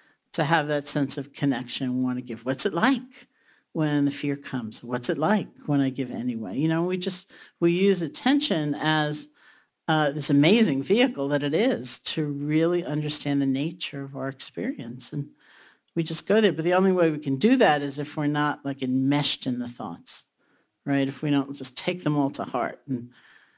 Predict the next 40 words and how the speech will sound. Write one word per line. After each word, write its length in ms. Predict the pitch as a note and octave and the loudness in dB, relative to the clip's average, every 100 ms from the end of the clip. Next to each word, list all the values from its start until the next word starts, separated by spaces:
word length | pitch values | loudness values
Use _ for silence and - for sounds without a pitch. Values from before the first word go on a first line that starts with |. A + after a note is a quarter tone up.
| _ _ - | _ _ -6
you 140 | D#3+ | -2
know, 120 | C3+ | -2
think 560 | C#3 - D3+ C#3 - - | -2 0 2 2 -4 -4
endlessly 540 | D#3 D#3 D#3 - C#3+ B2+ | 0 2 0 -2 0 -2
about 260 | B2+ B2+ | -2 -4
that 180 | B2+ B2+ | -6 -8
pile 280 | - C3+ A#2+ | -2 -2 -2
of 100 | A#2 | -8
books 360 | A#2 A2 - A#2 | -8 -8 -6 -4
and 80 | A2+ | 0
how 100 | C3+ | 2
we 120 | C3 | 4
need 220 | C#3 C3+ | 2 0
it. 200 | - - _ _ - _ _ _ - | -4 -14 _ _ -20 _ _ _ -2
And, 280 | D3 C3 C3 C#3+ | 0 2 0 0
you 60 | |
know, 140 | D3 C3+ | 0 -2
if 120 | C3+ | -2
we 100 | D#3 | -2
have 200 | D3 C#3+ | 0 -2
enough 220 | D3+ C#3+ | -2 -2
space 680 | - - - D3 D3 - - | 0 -2 -2 -2 -2 -4 -10
from 300 | - B2 A#2+ | -10 -8 -6
that 340 | A#2 F#2 - _ _ - | -6 -8 -12 _ _ -10
to 120 | - | -8
be 140 | C#3 C3 | -4 -4
able 160 | B2 | -6
to 100 | - | -6
say, 220 | - A#2 | -4 -4
"I'm 140 | F#2 D#3+ | -2 0
gonna 120 | F3+ | 0
make 240 | D#3+ D3 | -2 -2
this 180 | C#3 - | -4 -6
experiment. 640 | B2+ - A#2 A2+ G#2+ G#2 - _ _ _ _ _ _ - | -6 -6 -6 -8 -6 -8 -12 _ _ _ _ _ _ -2
I'm 100 | D3 | 0
gonna 120 | C#3 | 0
see 220 | - C#3 | -2 -4
what 160 | B2 A#2 | -4 -6
it's 180 | A#2+ - | -8 -10
like." 400 | D#2+ - - | -12 -14 -16